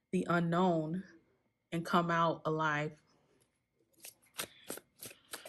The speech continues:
<sighs> I feel like an eighteenth century poet today. <laughs>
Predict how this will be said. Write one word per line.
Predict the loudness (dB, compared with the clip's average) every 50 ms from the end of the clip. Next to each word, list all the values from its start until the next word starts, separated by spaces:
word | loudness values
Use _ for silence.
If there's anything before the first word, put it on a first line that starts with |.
| -20 -20 -20 -20 -20 -20 -18 -20 -20 -20 -20 -20 -20 -20 -18 -18 -18 -18 -18 -18 -20 -20 -20 -20 _ _ _ _ _ _ _ _ _ _ -20 -20 _ _ _ _ 0 4
<sighs> |
I | 4 4 4 4 0 -2 -6 -8 -8 -10 -10 -10 -10
feel | -10 -8 -6 -6
like | -6 -6 -6
an | -4 -2
eighteenth | -2 -2 -2 -2 -2 -2 -2 -2
century | -2 -2 -2 -2 -2 -4 4 8
poet | 8 8 8 6 4 2 2 0 0 -2
today. | -2 -2 -2 -2 -4 -4 -4 -6 -6 -8 -12 -14 -16 -18 -20 -20 -20 -20 -4 0
<laughs> | 0